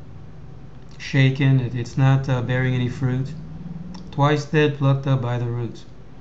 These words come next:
Uh, Leviticus twenty-six, verse thirty-seven. They shall fall upon one another, as it were, before a sword,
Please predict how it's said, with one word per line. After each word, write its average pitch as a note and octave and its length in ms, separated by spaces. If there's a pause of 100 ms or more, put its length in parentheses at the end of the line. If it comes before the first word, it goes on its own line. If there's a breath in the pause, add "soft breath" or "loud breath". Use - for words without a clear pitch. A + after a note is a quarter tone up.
(1400 loud breath)
Uh, C3 320
Leviticus D#3+ 480
twenty-six, D3 640
verse C3 260
thirty-seven. A#2+ 600
They C3+ 120
shall C3 220
fall D3 320
upon C#3 300
one C3+ 140
another, C3 340
as B2 220
it A#2 100
were, B2 160
before A2+ 380
a G2+ 40
sword, D3+ 720